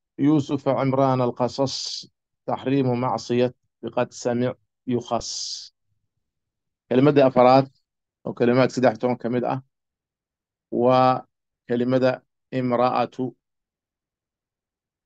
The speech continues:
Imra'atu, iyada oo ta ahaan loo qoraayo, Qur'aanka waxay ku timid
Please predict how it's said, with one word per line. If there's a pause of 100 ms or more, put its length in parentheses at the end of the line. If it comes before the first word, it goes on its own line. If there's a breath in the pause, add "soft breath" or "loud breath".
(200)
Imra'atu, (880)
iyada
oo
ta (100)
ahaan
loo
qoraayo, (360)
Qur'aanka
waxay
ku
timid